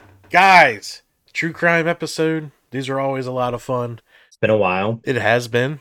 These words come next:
Speaker 1: We were due.
Speaker 2: Yes.
Speaker 1: Um,
Speaker 2: Yes.
Speaker 1: The
Speaker 2: So,
Speaker 1: Boy in the Box.
Speaker 2: yeah, I, you know, I'm trying to remember when I first heard about this, and it was like,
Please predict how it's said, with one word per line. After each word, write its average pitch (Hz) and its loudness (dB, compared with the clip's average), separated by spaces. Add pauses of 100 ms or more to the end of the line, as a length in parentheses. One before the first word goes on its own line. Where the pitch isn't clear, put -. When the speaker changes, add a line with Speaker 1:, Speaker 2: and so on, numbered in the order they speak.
(140)
Speaker 1:
We 107 -8
were 117 -6
due. 127 -2
Speaker 2:
Yes. 76 -10 (500)
Speaker 1:
Um, 113 -2 (280)
Speaker 2:
Yes. 104 -14 (1080)
Speaker 1:
The 147 -8
Speaker 2:
So, 165 6
Speaker 1:
Boy 262 10
in 269 4
the 285 8
Box. 226 4 (160)
Speaker 2:
yeah, 151 4
I, 135 2
you 185 2
know, 180 4
I'm 185 0
trying 277 -2
to 311 -4
remember 165 -2
when 131 -4
I 120 -8
first 127 -10
heard 120 -6
about 123 -6
this, 131 -4
and 113 -12
it 110 -10
was 110 -10
like, 110 -4